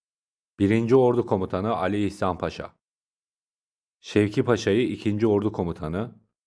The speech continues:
Malta'dan gelen Ali İhsan Paşa'yı da birinci Ordu Komutanı yaptık.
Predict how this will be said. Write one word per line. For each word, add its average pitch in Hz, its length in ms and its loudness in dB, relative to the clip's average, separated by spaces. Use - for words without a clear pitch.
Malta'dan 101 540 0
gelen 90 400 -4
Ali 92 240 -2
İhsan 107 300 -2
Paşa'yı 78 440 -4
da 110 400 -2
birinci 101 340 -2
Ordu 98 240 2
Komutanı 78 400 -8
yaptık. - 440 -14